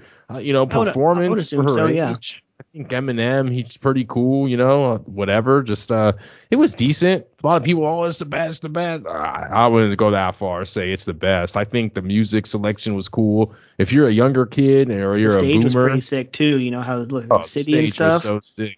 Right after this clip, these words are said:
Speaker 1: The city, the
Speaker 2: Yeah.
Speaker 1: overhead, are like, yeah, that was pretty cool. Um,
Speaker 2: That was cool.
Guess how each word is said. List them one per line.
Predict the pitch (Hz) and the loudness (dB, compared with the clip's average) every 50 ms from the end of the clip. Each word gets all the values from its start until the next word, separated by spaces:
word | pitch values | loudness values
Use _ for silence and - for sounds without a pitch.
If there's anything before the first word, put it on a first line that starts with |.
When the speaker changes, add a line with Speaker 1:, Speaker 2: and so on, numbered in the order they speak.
| _ | _
Speaker 1:
The | - 90 | -14 -12
city, | - - - 104 101 101 110 110 - | -10 -6 -4 -2 -2 0 0 0 0
the | - 90 | 0 0
Speaker 2:
Yeah. | 82 | 0
Speaker 1:
overhead, | 85 95 98 95 101 104 98 104 113 104 107 107 98 98 | 0 0 0 2 2 2 2 2 2 2 0 0 0 0
are | 90 | 0
like, | 90 87 85 85 76 | 0 0 -2 -2 -2
yeah, | 90 87 80 80 | -2 -2 0 0
that | 80 90 101 107 | 0 0 0 0
was | 107 95 - | 0 -2 -2
pretty | - - 92 85 76 | -6 -8 -8 -8 -8
cool. | - 101 92 85 80 78 80 80 92 80 | -6 -4 -4 -4 -4 -6 -6 -8 -6 -4
Um, | 82 80 78 | -4 -2 -2
Speaker 2:
That | 76 110 | -4 -4
was | 107 - - | -6 -8 -12
cool. | - - 90 101 117 | -12 -14 -14 -14 -14